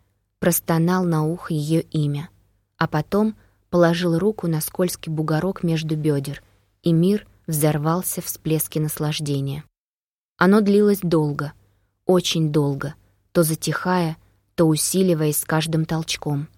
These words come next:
Ани всхлипывала и жалобно вскрикивала, ощущая себя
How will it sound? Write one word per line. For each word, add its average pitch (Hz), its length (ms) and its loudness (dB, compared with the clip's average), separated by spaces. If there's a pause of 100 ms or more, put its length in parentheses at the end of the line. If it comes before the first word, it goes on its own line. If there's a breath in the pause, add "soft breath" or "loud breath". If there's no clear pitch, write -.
(500)
Ани 165 360 4
всхлипывала 165 840 -2 (420)
и 170 80 0
жалобно 175 540 2
вскрикивала, 160 800 -4 (300)
ощущая 175 640 0
себя 156 480 -2